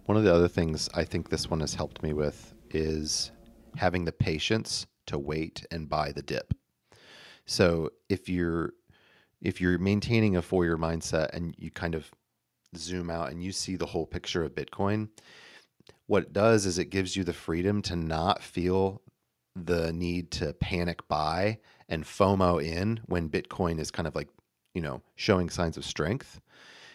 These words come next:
Because you're playing the long game, it allows you to have some patience and have, you know, wait for the time when the market, um, is sort of, like, full of fear, uh,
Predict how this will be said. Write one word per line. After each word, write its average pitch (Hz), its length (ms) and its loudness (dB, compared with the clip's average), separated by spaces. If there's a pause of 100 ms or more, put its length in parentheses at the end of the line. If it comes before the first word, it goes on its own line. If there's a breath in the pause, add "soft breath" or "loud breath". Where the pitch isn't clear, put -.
(100)
Because 117 260 4
you're 117 120 2
playing 123 300 4
the 110 60 4
long 104 260 8
game, 85 380 -2 (220)
it 110 140 2
allows 98 340 6
you 95 80 -4
to 87 160 2
have 90 160 -6
some 90 140 -6
patience 92 500 -4
and 76 80 -6
have, 80 320 -6
you 87 140 -4
know, 71 200 -6 (560 soft breath)
wait 95 360 0
for 90 380 2
the 87 100 -2
time 85 520 -4
when 80 380 -6 (760 soft breath)
the 87 80 -4
market, 82 560 2 (360)
um, 80 480 -6 (180)
is 92 140 -2
sort 87 200 0
of, 76 120 -4
like, 71 120 -4
full 98 280 2
of 82 80 2
fear, 98 540 -2 (920)
uh, - 80 -10